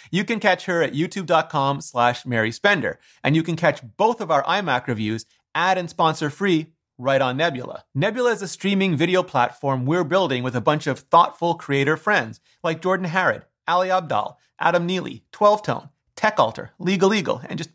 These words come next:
many, many more. It's a place where, where we don't need to worry about demonetization or the tyranny of click-through rates or watch time or algorithms or, like I said, ads. And you can find all of my videos there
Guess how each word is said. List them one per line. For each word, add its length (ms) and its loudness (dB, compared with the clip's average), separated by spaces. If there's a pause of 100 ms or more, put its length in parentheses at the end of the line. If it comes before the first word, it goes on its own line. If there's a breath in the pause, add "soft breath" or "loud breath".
many, 480 0
many 240 2
more. 460 -2
It's 120 -2
a 60 2
place 480 -2
where, 280 0 (260)
where 120 4
we 180 -2
don't 160 0
need 160 -6
to 80 -2
worry 340 2
about 400 2
demonetization 920 0
or 120 0
the 80 0
tyranny 580 0
of 180 -6
click-through 460 0
rates 360 -4
or 160 0
watch 460 0
time 240 -6 (240 soft breath)
or 220 -2
algorithms 840 -2
or, 360 0 (100)
like 180 -2
I 80 2
said, 360 0 (120)
ads. 480 -2 (400 soft breath)
And 120 2
you 100 0
can 180 0
find 420 -2 (100)
all 160 4
of 120 0
my 180 -2
videos 460 0
there 260 -6